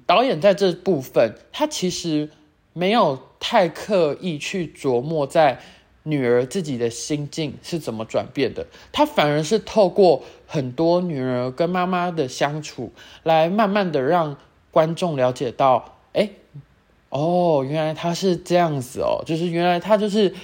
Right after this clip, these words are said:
又在努力做出改变。对，那我觉得这一部，只能说我给她的评价，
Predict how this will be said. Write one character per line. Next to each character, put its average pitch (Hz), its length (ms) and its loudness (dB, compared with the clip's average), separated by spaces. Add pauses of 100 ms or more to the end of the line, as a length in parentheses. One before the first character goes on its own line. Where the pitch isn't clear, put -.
(200)
又 214 200 6
在 180 180 4
努 120 220 -4
力 131 160 0
做 127 180 -2
出 123 200 -12
改 98 280 -12
变。 - 200 -6 (340)
对， 117 160 -4 (280)
那 226 280 4
我 135 180 0
觉 147 140 0
得 175 140 2
这 175 240 4
一 151 40 4
部， 151 520 2 (300)
只 - 140 -4
能 123 140 -2
说 165 300 0
我 156 120 0
给 139 200 -4
她 143 220 -8
的 143 80 -6
评 120 300 -12
价， 123 400 0